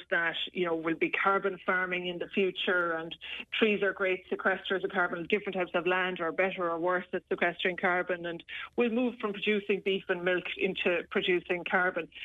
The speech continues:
Nobody's really putting their money where their mouth is yet, um, and it needs a standardised system as well.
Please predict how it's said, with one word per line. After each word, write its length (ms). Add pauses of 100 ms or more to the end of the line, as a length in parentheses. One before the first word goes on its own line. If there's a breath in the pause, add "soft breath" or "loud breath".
(340 loud breath)
Nobody's 520
really 380
putting 380
their 80
money 240
where 140
their 120
mouth 260
is 220
yet, 220 (1040)
um, 320 (160)
and 240 (420)
it 160
needs 240
a 120
standardised 560 (100)
system 400
as 120
well. 200